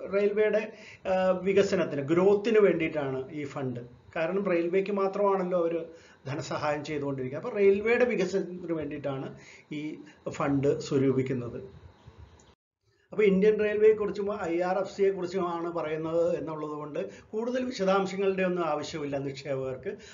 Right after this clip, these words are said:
അവർക്ക് എല്ലാവർക്കും വളരെ confidence ഉള്ളൊരു കമ്പനിയാണ് ഇതെന്നുള്ളതിൽ സംശയമില്ലാത്ത കാര്യമാണ്. അപ്പൊ നമുക്ക് ഈ ഡീറ്റെയിൽസിലേക്ക് കടക്കാം. സബ്സ്ക്രിപ്ഷൻ ഡേറ്റ് എന്ന് പറയുന്നത് പതിനെട്ട് മുതൽ ഇരുപതാം തീയതി വരെയാണ്, ജനുവരി.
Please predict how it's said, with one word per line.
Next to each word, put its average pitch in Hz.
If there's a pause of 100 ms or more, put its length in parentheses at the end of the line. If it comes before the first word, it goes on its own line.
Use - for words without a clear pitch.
(100)
അവർക്ക് 214
എല്ലാവർക്കും 185
വളരെ 160
confidence 165
ഉള്ളൊരു 165
കമ്പനിയാണ് 151 (260)
ഇതെന്നുള്ളതിൽ 151
സംശയമില്ലാത്ത 156
കാര്യമാണ്. 135
അപ്പൊ 240
നമുക്ക് 226 (300)
ഈ 196
ഡീറ്റെയിൽസിലേക്ക് 165
കടക്കാം. 123 (640)
സബ്സ്ക്രിപ്ഷൻ 240
ഡേറ്റ് 202
എന്ന് 202
പറയുന്നത് 175
പതിനെട്ട് 160
മുതൽ 156
ഇരുപതാം 147
തീയതി 139
വരെയാണ്, 127
ജനുവരി. 131